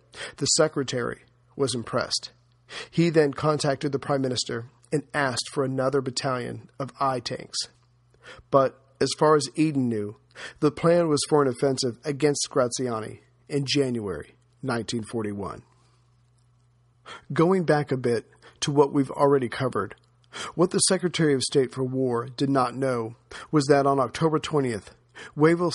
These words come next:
sent off his order to Wilson and O'Connor to develop a plan, with a recommendation for a two-pronged attack,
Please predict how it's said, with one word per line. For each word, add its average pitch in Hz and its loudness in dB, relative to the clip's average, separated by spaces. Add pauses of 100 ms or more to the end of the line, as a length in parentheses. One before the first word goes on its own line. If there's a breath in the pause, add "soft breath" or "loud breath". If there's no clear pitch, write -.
sent 151 2
off 135 0
his 139 0
order 127 0 (100)
to - -4
Wilson 135 0
and 147 2
O'Connor 127 -4 (260)
to 156 0
develop 135 2
a 107 -6
plan, 107 -10 (480 loud breath)
with 170 2
a 160 2
recommendation 131 0 (140)
for - 0
a 135 0
two-pronged 135 -2
attack, - -10